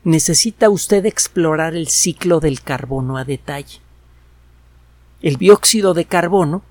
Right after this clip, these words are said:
forma parte del ciclo natural del carbono en el ecosistema terrestre.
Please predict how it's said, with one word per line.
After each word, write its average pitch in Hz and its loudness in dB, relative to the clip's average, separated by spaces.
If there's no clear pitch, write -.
forma 180 0
parte 202 2
del 135 -4
ciclo 151 -4
natural 139 -6
del 135 -6
carbono 135 -4
en 123 -4
el 120 -8
ecosistema 139 -8
terrestre. - -8